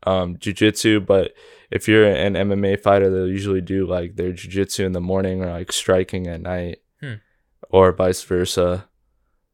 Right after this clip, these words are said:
Speaker 1: Um, or, I mean, they, they, they'll kinda, you kinda gotta listen to your body too,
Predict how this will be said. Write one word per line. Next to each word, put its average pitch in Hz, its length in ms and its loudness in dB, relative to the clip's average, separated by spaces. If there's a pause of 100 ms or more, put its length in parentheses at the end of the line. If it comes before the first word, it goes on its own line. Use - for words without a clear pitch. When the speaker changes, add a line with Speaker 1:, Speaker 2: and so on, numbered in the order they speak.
(160)
Speaker 1:
Um, 92 680 2 (140)
or, 95 460 4
I - 60 -2
mean, 95 360 -4 (640)
they, 107 240 12
they, 87 260 2
they'll 107 160 2
kinda, 120 400 6
you 80 140 -8
kinda 120 180 2
gotta 110 200 6
listen 107 240 0
to 107 60 -2
your 95 120 0
body 95 500 4
too, 101 460 -2